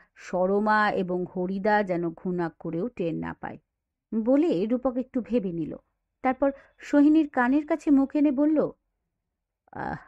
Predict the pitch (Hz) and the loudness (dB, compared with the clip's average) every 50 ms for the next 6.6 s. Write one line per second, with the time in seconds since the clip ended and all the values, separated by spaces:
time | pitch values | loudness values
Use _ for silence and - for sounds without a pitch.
0 | _ 269 - - - - - - - - - - 170 170 170 180 180 202 269 - | _ -20 -20 -18 -14 -12 -12 -12 -12 -14 -16 -12 -10 -8 -6 -6 -6 -6 -6 -6
1 | 208 196 240 262 233 131 - - - 175 175 180 - - 160 - - 135 131 143 | -6 -8 -6 -6 -8 -8 -12 -10 -10 -8 -8 -8 -8 -8 -8 -8 -8 -8 -10 -10
2 | - - 208 196 202 196 170 170 156 156 - - 127 160 _ _ _ _ _ _ | -10 -10 -10 -8 -8 -8 -8 -8 -8 -8 -8 -10 -14 -16 _ _ _ _ _ _
3 | _ - - 185 170 190 165 - - 160 - - 170 - 170 170 - 175 170 170 | _ -10 -10 -8 -8 -8 -10 -10 -10 -14 -12 -14 -12 -10 -8 -8 -6 -6 -6 -4
4 | 175 170 165 165 165 170 170 170 180 190 202 233 233 202 185 165 165 156 - - | -4 -6 -4 -4 -6 -8 -8 -6 -4 -4 -2 -2 -4 -4 -6 -6 -6 -6 -8 -8
5 | 160 165 170 170 170 170 185 170 - 165 160 170 170 - 160 165 - 185 175 180 | -8 -6 -6 -6 -6 -8 -8 -10 -10 -10 -10 -10 -10 -10 -10 -10 -8 -8 -8 -8
6 | 175 170 175 175 180 180 185 180 185 185 208 | -8 -6 -6 -6 -6 -6 -6 -6 -6 -6 -6